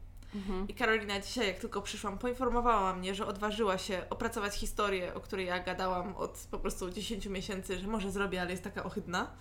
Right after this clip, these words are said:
Speaker 2: Ym, także jestem ciekawa, jak, jak to, jak to będzie.
Speaker 1: No właśnie,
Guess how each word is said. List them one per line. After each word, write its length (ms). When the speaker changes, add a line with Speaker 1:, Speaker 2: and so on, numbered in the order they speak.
Speaker 2:
Ym, 400
także 560
jestem 260
ciekawa, 420
jak, 160
jak 220
to, 260
jak 200
to 100
będzie. 400
Speaker 1:
No 80
właśnie, 600